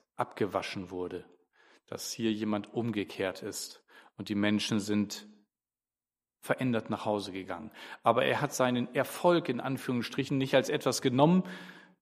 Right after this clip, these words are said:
wo er gesagt hat, "Ja, Mensch, diese Woche Statistik, fünfzig Prozent mehr Zuschauer und Zuhörer.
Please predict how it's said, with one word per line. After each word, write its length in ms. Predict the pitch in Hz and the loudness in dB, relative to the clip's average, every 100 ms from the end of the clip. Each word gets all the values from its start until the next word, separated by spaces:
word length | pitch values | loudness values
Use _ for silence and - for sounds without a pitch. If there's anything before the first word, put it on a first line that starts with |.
| _ _ _ | _ _ _
wo 100 | 135 | 4
er 80 | 123 | 4
gesagt 280 | 120 135 135 | 6 4 4
hat, 140 | 104 | 2
"Ja, 400 | 113 208 233 135 | 4 4 6 4
Mensch, 560 | 104 113 147 - - - _ _ _ | 2 -2 -2 -4 -12 -18 _ _ _
diese 280 | 120 135 135 | -2 0 2
Woche 280 | 151 156 143 | 4 6 4
Statistik, 840 | - 117 - 156 - 151 151 - - - _ _ _ _ | 2 -2 -2 -6 0 0 0 -14 -20 -20 _ _ _ _
fünfzig 420 | - 131 - 123 | -2 -2 -6 -6
Prozent 360 | 143 - 131 120 | -6 -4 -4 -2
mehr 140 | 120 | -4
Zuschauer 680 | - - 175 - 120 110 107 | -4 -6 -6 -2 0 2 0
und 100 | 107 | -2
Zuhörer. 720 | - 196 127 95 92 - - | -2 0 2 2 0 -6 -16